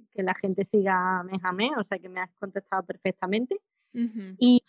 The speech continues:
Speaker 1: y bueno, ya que hemos empezado a hablar del tema de la retención y demás,
Speaker 2: Ujú.
Speaker 1: eh, también quiero que cuentes un poco por qué el club empezó,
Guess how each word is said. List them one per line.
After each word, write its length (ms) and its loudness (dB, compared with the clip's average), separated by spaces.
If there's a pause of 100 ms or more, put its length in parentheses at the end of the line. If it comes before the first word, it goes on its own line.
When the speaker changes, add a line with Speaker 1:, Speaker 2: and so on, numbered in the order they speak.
(520)
Speaker 1:
y 180 4
bueno, 340 6
ya 180 4
que 80 0
hemos 1040 0
empezado 440 4
a 40 8
hablar 320 6
del 200 0
tema 220 0
de 560 0
la 180 0
retención 960 0
y 80 4
demás, 320 4 (380)
Speaker 2:
Ujú. 400 -6
Speaker 1:
eh, 640 4
también 360 2
quiero 260 2
que 160 2
cuentes 640 2
un 140 2
poco 420 4 (580)
por 220 6
qué 100 6
el 140 4
club 260 4
empezó, 640 2